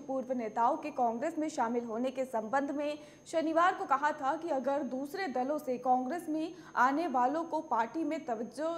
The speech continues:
दी जाएगी तो इससे मूल कांग्रेस कार्यकर्ताओं के बीच क्या संदेश जाएगा। और आंध्र प्रदेश के पूर्व ही उप मुख्यमंत्री दामोदर राज नर सिंह ने ये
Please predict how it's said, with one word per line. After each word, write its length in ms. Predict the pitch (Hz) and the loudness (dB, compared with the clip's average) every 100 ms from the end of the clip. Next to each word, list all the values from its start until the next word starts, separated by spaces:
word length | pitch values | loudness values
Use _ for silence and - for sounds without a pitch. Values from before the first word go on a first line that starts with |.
| 311 - - | -6 -10 -12
दी 200 | 202 294 | -4 -2
जाएगी 540 | - 285 262 240 269 339 | 0 2 2 0 -4 -4
तो 200 | 349 247 | -4 -4
इससे 300 | 226 - 285 | -6 -2 0
मूल 240 | 254 277 320 | 2 0 0
कांग्रेस 380 | 269 233 247 285 | 0 0 -2 -4
कार्यकर्ताओं 680 | 240 220 220 214 214 240 339 | -4 -4 -2 -6 0 2 2
के 160 | 349 285 | 0 -2
बीच 320 | 294 311 320 - - - | -2 -4 -4 -12 -20 -2
क्या 200 | 277 349 440 | 4 6 4
संदेश 500 | 370 311 339 311 285 | 0 -2 -2 -4 0
जाएगा। 500 | 311 294 269 269 349 - - | 0 2 4 4 2 -6 2
और 120 | 269 | 4
आंध्र 280 | 294 302 359 | 6 4 0
प्रदेश 380 | 359 294 294 330 | 0 0 0 -4
के 140 | - 311 - | -4 -6 -4
पूर्व 380 | 311 302 - - - 302 302 349 339 | -2 -2 -6 -16 -20 -8 -2 0 0
ही 180 | 302 330 | -4 -4
उप 180 | 269 302 | -4 -2
मुख्यमंत्री 580 | 285 285 294 285 269 330 | -2 -2 -4 -2 -4 -4
दामोदर 680 | 262 240 247 269 240 311 370 - - - 233 | 0 2 2 0 2 2 2 -2 -14 -10 2
राज 360 | 277 294 311 | 8 8 6
नर 240 | 302 294 294 | 2 0 0
सिंह 260 | 294 302 | -2 -2
ने 220 | 285 262 320 - | -2 -4 -8 -8
ये 220 | 240 294 | -2 -2